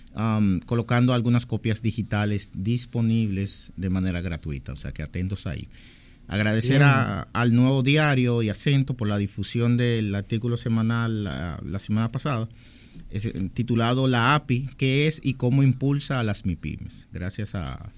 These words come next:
Speaker 1: a ambos medios y a sus directores por, por la deferencia.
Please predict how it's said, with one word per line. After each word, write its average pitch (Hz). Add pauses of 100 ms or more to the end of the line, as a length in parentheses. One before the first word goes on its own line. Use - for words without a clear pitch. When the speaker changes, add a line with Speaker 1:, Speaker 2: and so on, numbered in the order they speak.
(160)
Speaker 1:
a 92
ambos 101
medios 139
y 92
a 87
sus 95
directores 117
por, 78 (460)
por 98
la 104
deferencia. 147